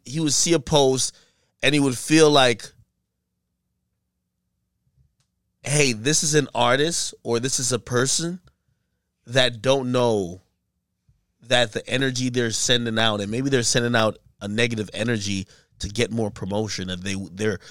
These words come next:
they're like, "Well, if I diss somebody or if I beef, I'm gonna get more attention.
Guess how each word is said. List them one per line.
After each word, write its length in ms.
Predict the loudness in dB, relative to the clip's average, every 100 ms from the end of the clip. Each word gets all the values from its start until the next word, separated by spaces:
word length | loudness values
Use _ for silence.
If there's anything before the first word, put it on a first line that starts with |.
| -18 -2
they're 100 | 2
like, 200 | 2 2
"Well, 160 | 2 0
if 160 | 0
I 220 | 2 2 -2
diss 380 | -8 -2 2
somebody 560 | 4 2 2 2 2 0
or 60 | -2
if 140 | -2
I 140 | -2
beef, 560 | -4 0 0 2 -2 -4 -12 -20 -20 -20 _
I'm 160 | -2 0
gonna 160 | -2 2
get 160 | 2
more 240 | 4 2 0
attention. 640 | 2 2 2 0 -2 -4